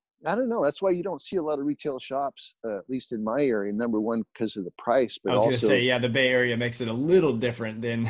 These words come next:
Speaker 2: <laughs> maybe more of a middle,
Speaker 1: Well
Speaker 2: uh, somewhere in the middle of America.
Speaker 1: But it's the talent, though, I'll tell you. I mean,
Speaker 2: Yeah.
Speaker 1: if, if I put together the numbers as to what it takes to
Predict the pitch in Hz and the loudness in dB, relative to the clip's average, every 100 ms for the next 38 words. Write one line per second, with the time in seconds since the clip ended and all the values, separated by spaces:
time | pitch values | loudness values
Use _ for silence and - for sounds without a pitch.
0 | - - 139 117 117 117 - - - - | -4 -4 -2 0 0 -4 -8 -18 -20 -10
1 | 127 127 120 120 117 165 175 165 123 113 | 0 2 4 2 4 6 6 4 -2 -4
2 | 127 120 113 110 117 110 107 104 110 107 | -2 -2 -2 -2 -2 -4 -6 -6 -6 -8
3 | - _ _ _ _ _ _ _ - 180 | -10 _ _ _ _ _ _ _ 0 2
4 | 170 165 - 151 151 202 226 - 135 135 | 2 0 -4 -6 -6 -8 -10 -10 -8 -8
5 | 143 113 - 147 131 - - 120 120 113 | -10 -14 -10 -8 -8 -8 -6 -4 -4 -4
6 | 127 - _ 127 - 156 170 196 - 143 | -4 -6 _ -6 0 0 2 -2 -2 2
7 | 147 135 117 117 120 123 107 - 110 - | 2 2 -2 -2 -2 -2 -2 -4 -8 -8
8 | 110 104 104 87 - 110 - - | -6 -4 -4 -4 -4 -6 -6 -10